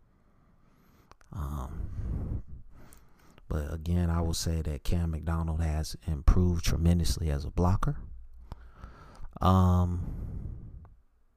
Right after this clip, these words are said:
this game next Saturday can go in many different directions. It just depends on which Florida State team shows up.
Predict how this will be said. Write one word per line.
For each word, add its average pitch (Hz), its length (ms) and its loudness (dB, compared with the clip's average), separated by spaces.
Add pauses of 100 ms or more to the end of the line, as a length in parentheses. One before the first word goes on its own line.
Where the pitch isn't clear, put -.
(920)
this 113 220 8
game 117 500 8
next 113 340 8
Saturday 117 600 8
can 104 220 4
go 92 640 10
in 82 360 0
many 101 260 6
different 190 440 6
directions. - 840 0
It 76 140 -2
just 82 260 2
depends 82 420 -2
on 73 180 -2
which 85 220 2
Florida 85 440 2
State 82 500 0
team 80 340 2
shows 76 440 0
up. - 220 -10